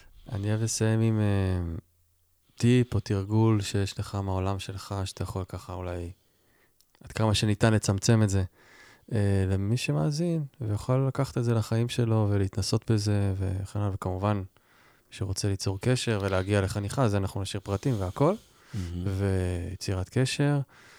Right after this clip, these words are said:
Speaker 1: אה, ולסרט גם, אגב, מי שרוצה לראות אותו, איך הוא רואה
Speaker 2: אז,
Speaker 1: אותו?
Speaker 2: אה, בעצם כרגע אני מתחיל לשלוח את הסרט הזה מעבר לים, ואני מחפש פלטפורמה שמתאימה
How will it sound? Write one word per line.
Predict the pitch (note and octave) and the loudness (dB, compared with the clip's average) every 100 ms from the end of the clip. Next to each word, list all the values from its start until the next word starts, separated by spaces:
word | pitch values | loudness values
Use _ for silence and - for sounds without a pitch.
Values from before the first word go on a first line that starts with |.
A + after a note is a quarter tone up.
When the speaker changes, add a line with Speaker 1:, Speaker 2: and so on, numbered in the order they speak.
| - - - _ - - | -20 -20 -20 _ -18 -2
Speaker 1:
אה, | A2 G2 F#2+ | 0 2 2
ולסרט | G#2 G2 - B2+ C#3 C3+ | 2 4 4 4 2 4
גם, | C#3+ C#3+ | 4 4
אגב, | C#3+ D3 B2+ | 4 2 2
מי | B2 | 0
שרוצה | A#2+ A2+ B2 | 0 0 0
לראות | A2+ A2+ B2+ | 2 2 2
אותו, | B2 - A#2 | 0 2 2
איך | - | 2
הוא | G#2+ | 2
רואה | G#2+ | 4
Speaker 2:
אז, | A#2+ | 4
Speaker 1:
אותו? | G#2+ | 6
Speaker 2:
אה, | B2 A#2 A#2 A#2+ A#2 A2+ A2+ G#2+ G2+ _ - - | 6 6 6 6 6 6 4 2 -2 _ -20 -10
בעצם | G#2 A2 A2 A#2 | -2 -2 0 -2
כרגע | - G2+ A2 G#2+ A2 G#2 | -2 0 0 0 0 2
אני | G2 F#2+ F#2 F#2+ F#2 E2+ _ _ _ _ _ _ _ _ _ _ _ - | 0 -2 -2 -4 -6 -10 _ _ _ _ _ _ _ _ _ _ _ -10
מתחיל | F#2+ - D#2 A2 G#2 G2+ G2+ G2+ F#2+ - - | -8 -4 -2 0 0 0 -2 -4 -6 -14 -6
לשלוח | - - G#2+ G2 - | -2 2 2 0 -2
את | F#2 | -6
הסרט | - G2 F#2+ | -6 -6 -4
הזה | G#2 | -2
מעבר | F#2 G2+ G#2 | -2 -2 -2
לים, | F2+ F#2 F#2 A2+ | -4 -4 -2 -2
ואני | F#2+ | -2
מחפש | F2+ - G#2+ | -4 -6 -8
פלטפורמה | - F#2+ - A2+ G#2+ | -6 -6 -2 0 0
שמתאימה | G#2 F#2+ - F#2+ G#2 G2 | 0 -4 -4 -2 -2 -2